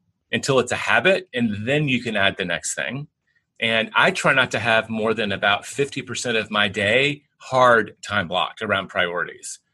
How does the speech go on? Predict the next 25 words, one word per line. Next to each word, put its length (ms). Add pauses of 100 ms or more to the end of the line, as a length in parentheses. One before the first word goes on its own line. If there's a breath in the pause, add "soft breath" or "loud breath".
(220)
because 320
life 220
happens, 680
right? 240
Kids 240
get 200
sick, 560 (340)
opportunities 640
show 260
up, 180
a 60
friend 400
comes 240
into 220
town 340
that 140
you 120
didn't 240
expect, 540
and 160
you 80
need 260
that 240
free 280
time. 480